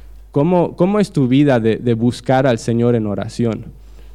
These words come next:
¿Cómo es tu, tu compromiso de obedecer a Cristo, aun cuando requiere un sacrificio? Si alguien viera eso,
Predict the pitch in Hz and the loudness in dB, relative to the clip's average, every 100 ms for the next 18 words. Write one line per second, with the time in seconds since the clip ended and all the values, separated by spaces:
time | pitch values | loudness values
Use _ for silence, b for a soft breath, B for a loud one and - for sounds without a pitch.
0 | b b - - 151 190 208 - 160 120 | b b -20 -4 -2 0 0 0 0 0
1 | - 127 131 120 127 123 139 143 120 113 | -4 -2 -2 0 0 0 0 0 -2 -2
2 | - 113 113 113 117 135 131 127 - 127 | -2 -2 -2 -2 -4 -2 -2 -4 -2 -2
3 | 127 117 110 123 131 127 107 107 - 127 | -2 -4 -6 -4 -2 0 -2 -2 -2 -4
4 | 120 - 110 110 104 123 120 - - - | -4 -6 -6 -6 -2 -2 -2 -6 -14 -8
5 | 131 143 196 226 151 127 135 135 104 98 | 0 2 2 2 2 2 2 2 0 -2
6 | 127 151 | -2 -4